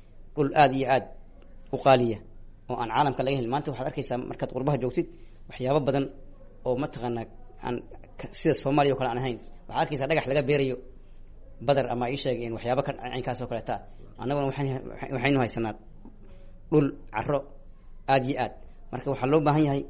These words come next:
in dhalinyartu naftigoodu iyagu ay ku kalsoonaadaan. Waxa kan horta qofku niyadda ayaa la doonayaa inuu niyadda ka dhisan yahay.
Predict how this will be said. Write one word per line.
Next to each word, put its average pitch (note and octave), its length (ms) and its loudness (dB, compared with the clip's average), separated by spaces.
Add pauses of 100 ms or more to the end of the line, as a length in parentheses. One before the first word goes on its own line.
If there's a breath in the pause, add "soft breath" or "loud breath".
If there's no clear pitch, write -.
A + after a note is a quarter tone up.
(160)
in C3 160 -4
dhalinyartu C#3+ 380 0
naftigoodu D3 440 0 (340)
iyagu D3 240 0
ay - 100 -2
ku E3 80 -8
kalsoonaadaan. C#3 520 -2
Waxa D#3 240 -4
kan D3 140 -2
horta D3+ 220 0 (340 soft breath)
qofku - 260 0
niyadda D#3 280 10
ayaa D3 180 6
la C3 80 2
doonayaa C3 340 6
inuu C3+ 180 2
niyadda D3+ 240 4
ka E3 100 -2
dhisan C#3 220 0
yahay. G#2+ 180 -2